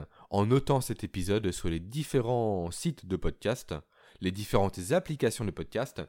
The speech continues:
et en commentant cet épisode, et tout simplement en commentant Soft Skiller positivement sur ces mêmes plateformes.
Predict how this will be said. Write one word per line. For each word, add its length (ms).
et 180
en 120
commentant 580
cet 220
épisode, 480
et 280
tout 80
simplement 500
en 60
commentant 480
Soft 360
Skiller 440
positivement 720
sur 260
ces 140
mêmes 240
plateformes. 580